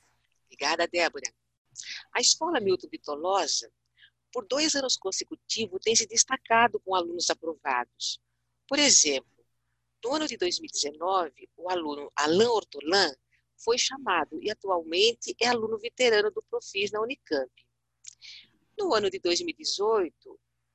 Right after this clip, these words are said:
foi a ex-aluna Raquel Fraga, uma das aprovadas. E no último encontro do Foca no P V, em outubro, você a levou para conversar com os alunos.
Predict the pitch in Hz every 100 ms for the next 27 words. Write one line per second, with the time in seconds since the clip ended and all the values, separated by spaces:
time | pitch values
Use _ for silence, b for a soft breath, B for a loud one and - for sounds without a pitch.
0 | _ - 190 175 175 196 208 196 202 202
1 | 220 - 226 240 - 175 165 127 127 _
2 | _ _ _ _ b b - 240 254 233
3 | - - 214 - 147 120 - 123 - -
4 | _ B B B _ - 277 294 311 381
5 | 403 254 220 277 - 180 370 240 160 165
6 | - 190 175 160 - 147 139 190 190 -
7 | 160 147 147 - 190 415 - - 135 _
8 | _ _ - 185 - 185 196 233 185 190
9 | 185 190 190 185 196 190 190 190 196 190
10 | 214 196 143 135 123 - -